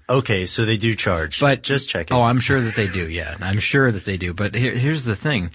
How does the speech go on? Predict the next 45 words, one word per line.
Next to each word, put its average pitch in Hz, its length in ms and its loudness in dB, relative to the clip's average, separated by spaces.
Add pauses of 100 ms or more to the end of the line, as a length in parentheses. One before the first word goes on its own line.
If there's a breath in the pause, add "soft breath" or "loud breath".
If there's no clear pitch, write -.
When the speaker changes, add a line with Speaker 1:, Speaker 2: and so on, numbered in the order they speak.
(340 loud breath)
Speaker 2:
is 110 240 -2
that, 104 260 0 (220)
you 123 100 -8
know, 110 80 0
what, 110 280 -4
what 135 220 0
would 143 100 0
they 123 120 2
turn 113 240 2
down? 110 260 0
Because 90 220 -4
if 92 80 -6
it's - 120 -10
an 95 80 -2
easy 104 200 0
program, 104 420 0
or 104 160 -4
easy 113 220 0
project 95 440 0
for 90 100 -6
them, 82 280 -6 (240 loud breath)
Speaker 1:
Mm-hmm. 107 260 0
Speaker 2:
uh, 98 140 0
to 98 100 -6
look 101 200 -4
into, 92 300 -2
that's 95 180 -4
fine. 90 280 -4
But 107 120 -4
I'm 120 80 2
sure 180 180 0
they're 147 80 2
gonna 107 140 0
give 101 100 -2
it 98 120 -4
their, 92 100 -2 (140)
their 98 320 -2 (240)
all-out 95 360 -4
effort. 95 380 -6 (100)
You 90 100 -12
know, 87 120 -6
they, 95 140 -4
they, 120 300 2
they 117 240 -2
do, 131 440 0